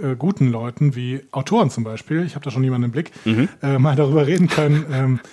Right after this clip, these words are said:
Speaker 1: wie man das denn gut einbauen könnte. Gut und ernsthaft einbauen könnte.
Speaker 2: Mit Menschen, die wirklich Ahnung haben von dem, was sie sagen.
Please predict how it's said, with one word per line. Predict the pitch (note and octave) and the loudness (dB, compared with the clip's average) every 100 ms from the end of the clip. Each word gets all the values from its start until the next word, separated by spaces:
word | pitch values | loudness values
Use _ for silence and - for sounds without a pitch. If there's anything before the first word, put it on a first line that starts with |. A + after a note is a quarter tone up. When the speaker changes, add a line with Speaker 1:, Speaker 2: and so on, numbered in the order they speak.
| - - | -20 -4
Speaker 1:
wie | D3 | 2
man | C#3 | 2
das | B2+ - | 0 -2
denn | C3 | -2
gut | B2 D3 | -2 -4
einbauen | - B2+ B2 A#2 | -4 -4 -4 -6
könnte. | - G#2 - - - - | -8 -12 -12 -20 -20 -6
Gut | D#3 D3+ | -6 -4
und | A#2+ | -8
ernsthaft | B2 B2 B2 - | -8 -8 -10 -14
einbauen | A2 A2+ G#2 | -12 -10 -12
könnte. | - A#2 - _ _ _ _ - - G#2+ | -14 -16 -20 _ _ _ _ -16 -10 -4
Speaker 2:
Mit | F#2 | 0
Menschen, | G2 G#2 F#2+ | 0 0 0
die | F2+ | 2
wirklich | G2+ E2+ D2+ | 0 -2 -2
Ahnung | F2 E2+ | -2 -2
haben | D#2+ D#2 | -6 -6
von | D2 | -6
dem, | D2+ C#2+ D2 | -6 -6 -8
was | C2 C2+ - | -10 -10 -8
sie | C#2 | -8
sagen. | C2 - | -8 -10